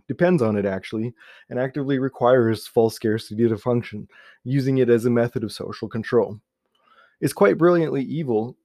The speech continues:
if you carefully consider what's been done. All of the methods of production have been artificially harnessed by this system in order to control the amount and quality of goods and foodstuffs produced. This is why Marx was so very obsessed with the means of production,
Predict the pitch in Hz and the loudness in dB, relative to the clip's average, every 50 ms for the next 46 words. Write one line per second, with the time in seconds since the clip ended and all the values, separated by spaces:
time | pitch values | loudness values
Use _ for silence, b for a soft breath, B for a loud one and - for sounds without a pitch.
0 | _ - 139 127 - 113 - - 131 127 120 - 117 113 - - 117 107 - 127 | _ -6 -6 -6 -6 -10 -4 -2 -2 -2 0 0 -2 -2 0 -2 -4 -2 0 0
1 | 113 113 107 104 107 - - 113 113 110 104 98 110 107 101 98 101 92 - _ | 0 0 0 -2 -4 -6 -6 -6 -4 -4 -2 0 0 0 0 -2 -6 -8 -12 _
2 | _ _ _ _ _ _ - 139 147 170 180 175 170 160 143 143 156 151 - 147 | _ _ _ _ _ _ 0 2 4 4 4 4 4 4 4 4 4 2 0 -2
3 | 123 123 120 - - 120 107 101 110 - - 165 160 151 143 113 104 107 101 - | 0 0 0 0 0 0 0 0 -2 -2 -6 -4 -2 -2 -2 -2 -2 -4 -6 -4
4 | 120 131 143 147 143 - 147 135 - 135 131 123 - - 120 127 127 117 110 - | -2 -2 -2 -2 0 -2 -6 -4 0 0 0 0 0 0 2 2 4 2 2 0
5 | - 110 101 98 107 104 - - 110 104 - - 101 107 104 104 107 107 110 107 | 0 0 0 0 -2 -8 -6 -8 -8 -8 -6 -6 -4 -2 0 0 0 0 0 -2
6 | 113 110 113 - - 110 - - 135 127 123 123 123 120 113 123 143 156 151 - | -4 -8 -8 -10 -10 -12 -6 0 2 2 4 4 2 2 2 2 2 2 2 0
7 | - 143 135 - - 131 131 131 131 131 123 120 113 107 107 117 123 120 117 101 | -4 -8 -8 0 4 4 6 6 6 4 4 2 0 0 2 4 4 4 4 2
8 | 113 110 107 - - 123 123 117 - - - 95 92 - - - _ - - 110 | -2 -4 -4 -4 -2 -4 -2 -2 -4 -8 -8 -8 -8 -8 -12 -20 _ -12 -10 -6
9 | 110 110 95 90 - - _ _ _ b b b b b b b b b b b | -6 -6 -6 -8 -12 -20 _ _ _ b b b b b b b b b b b
10 | b - 139 156 165 - 220 196 208 196 175 143 127 110 104 113 120 - - - | b -2 0 0 0 0 -4 -4 0 2 2 4 4 2 2 2 0 -2 -4 -6
11 | 113 - - - 113 113 117 117 110 110 117 127 127 123 123 120 - - - 117 | -6 -6 -2 0 2 4 4 4 4 4 6 6 4 2 2 0 -2 -2 -2 -2
12 | 104 - - - - - - 104 104 107 110 107 101 107 98 - 127 120 110 101 | -2 -2 -10 -20 -20 -12 -10 -6 -4 -2 -2 -2 -4 -6 -6 -4 0 0 0 -2
13 | - - - - 98 98 - | -2 -10 -18 -16 -16 -16 -16